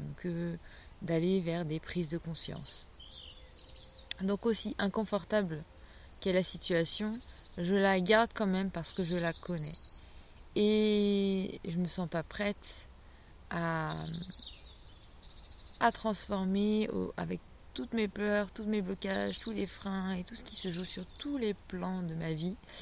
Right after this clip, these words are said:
et de mes vies. Euh,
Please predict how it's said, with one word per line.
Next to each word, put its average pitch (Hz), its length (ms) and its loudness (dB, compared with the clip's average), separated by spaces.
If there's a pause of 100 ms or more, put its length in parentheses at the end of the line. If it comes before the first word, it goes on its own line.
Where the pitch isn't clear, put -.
(460)
et 170 100 -2
de 151 180 -4
mes 175 360 4
vies. 190 220 0 (640)
Euh, 180 560 2